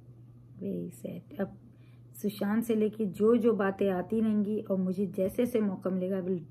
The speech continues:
definitely going to talk about it। वैसे भी मुझे गलत लोग, गलत बात करने वाले लोग बिल्कुल नापसंद हैं। और आज तक तो मैं stand नहीं Liti थी, but now I think I supposed to stand, I supposed to come forward and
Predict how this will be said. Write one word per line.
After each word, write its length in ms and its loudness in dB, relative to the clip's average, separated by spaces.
definitely 600 2
going 260 4
to 180 0
talk 260 4
about 300 0
it। 180 2
वैसे 320 4
भी 140 2
मुझे 320 2
गलत 440 -2
लोग, 360 2
गलत 300 0
बात 340 0
करने 240 2
वाले 260 0
लोग 220 -2
बिल्कुल 600 0
नापसंद 500 -2
हैं। 260 -14
और 180 -8
आज 240 0
तक 80 4
तो 140 -2
मैं 140 2
stand 360 0
नहीं 140 4
Liti 220 0
थी, 160 -2
but 120 -4
now 360 -2
I 200 0
think 340 -2
I 140 -2
supposed 640 -4
to 120 0
stand, 540 -4
I 220 -8
supposed 340 -4
to 60 -6
come 280 -4
forward 460 -4
and 140 -2